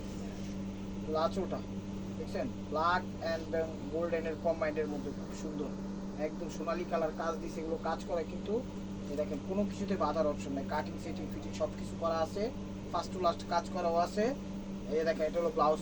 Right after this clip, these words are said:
পিসটা, জ্যাকেট ব্লাউজ দিছে, ট্রেডিশনাল আইটেম তো বুঝতে পেরেছেন। আর এই যে দেখেন ব্যাক সাইডটা, মানে একদম first to last কাজ করা, প্রাইস মাত্র সাতশো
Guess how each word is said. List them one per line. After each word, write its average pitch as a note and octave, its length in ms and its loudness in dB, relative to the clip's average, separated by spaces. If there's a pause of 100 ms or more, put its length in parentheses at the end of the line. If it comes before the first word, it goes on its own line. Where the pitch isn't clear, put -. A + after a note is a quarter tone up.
পিসটা, - 280 -4 (520)
জ্যাকেট D#3+ 340 2
ব্লাউজ D#3 240 6 (100)
দিছে, G#3 240 0 (520)
ট্রেডিশনাল F3 500 0
আইটেম F3+ 300 2
তো F3+ 120 -2
বুঝতে - 240 -2
পেরেছেন। D3+ 340 6
আর D3 120 2
এই D#3 80 2
যে D3+ 120 4
দেখেন C#3+ 240 0
ব্যাক C3+ 200 -2
সাইডটা, G2 300 -4 (580)
মানে D3 140 0 (540)
একদম E3 260 -2
first D#3+ 220 0
to F3 140 -4
last C3 280 -2
কাজ D3+ 180 0
করা, D#3 140 -2 (640)
প্রাইস F3 340 4 (140)
মাত্র F#3 280 0 (720)
সাতশো A3 340 2